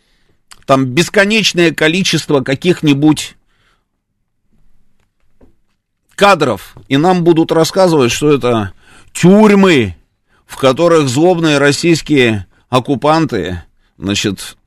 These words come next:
пытали, насиловали, расстреливали, а, мирных жителей Херсона. Есть сомнение, что это будет? Да нет, конечно, потому что мы же знаем, как они это делают.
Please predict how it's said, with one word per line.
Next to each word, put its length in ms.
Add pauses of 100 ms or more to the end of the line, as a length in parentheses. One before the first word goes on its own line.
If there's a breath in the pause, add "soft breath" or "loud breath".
(220)
пытали, 720 (200)
насиловали, 920
расстреливали, 1000 (500)
а, 240
мирных 640
жителей 480
Херсона. 640 (640)
Есть 260
сомнение, 400
что 180
это 140
будет? 340 (340)
Да 180
нет, 200
конечно, 420
потому 240
что 120
мы 120
же 80
знаем, 260
как 200
они 180
это 180
делают. 500